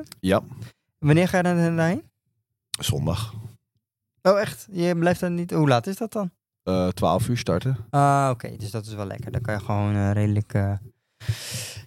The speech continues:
Speaker 2: Heb je er zin in? Want je hebt, bent natuurlijk op vakantie geweest, eh, twee, wa-, bijna twee weekjes. Geen fiets meegenomen. Ik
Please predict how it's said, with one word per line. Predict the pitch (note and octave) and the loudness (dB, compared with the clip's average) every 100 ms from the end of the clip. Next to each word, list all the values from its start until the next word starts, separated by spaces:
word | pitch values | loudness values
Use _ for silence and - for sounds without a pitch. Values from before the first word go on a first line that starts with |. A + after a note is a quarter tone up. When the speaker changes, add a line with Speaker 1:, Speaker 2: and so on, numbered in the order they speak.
| - | 0
Speaker 2:
Heb | D3 | 4
je | |
er | E3 | 6
zin | D#3+ A3 | 6 6
in? | D4 E4 F3 | 4 0 -4
Want | E3 E3 | 0 4
je | |
hebt, | F3 | 2
bent | E3 D#3 | 2 2
natuurlijk | G3+ F3 E3 | 2 2 -2
op | A2+ | -6
vakantie | A2+ C3 C3 D3 | 0 2 4 4
geweest, | F3 F#3 - | 4 2 2
eh, | F#3 F3+ | 2 4
twee, | D3+ F#3 F3 | 2 -2 -2
wa-, | C#3 B2+ A#2 | -2 -2 2
bijna | B2 C3 | 2 2
twee | - B2 | 2 2
weekjes. | B2 C3+ E3+ - C3+ | 2 0 -4 -6 -4
Geen | C3+ C3 A#2+ | -2 2 2
fiets | - B2+ | 0 2
meegenomen. | C3 C3 C3 C3 C3+ C#3+ C#3 C3+ | 2 4 4 4 4 2 2 0
Ik | A#2 | -4